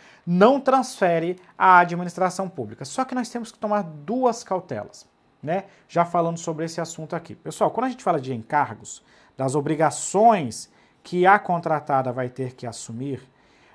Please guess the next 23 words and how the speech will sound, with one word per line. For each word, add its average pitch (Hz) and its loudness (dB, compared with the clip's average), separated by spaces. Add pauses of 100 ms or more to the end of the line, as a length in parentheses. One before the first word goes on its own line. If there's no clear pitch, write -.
nós 190 -2
temos 208 -4
dois 240 2
tipos 185 -6
de 143 -8
encargos 147 0
que - -12
nós 156 -8
temos 156 -10
que 156 -8
dar 147 -2
uma 156 -2
atenção 156 -8
especial. 139 -12 (440)
Nós 214 4
temos 220 2
os 196 -4
encargos 151 0
trabalhistas, 165 2 (120)
por 196 2
exemplo, 139 -2
a 123 -8
remuneração, 156 0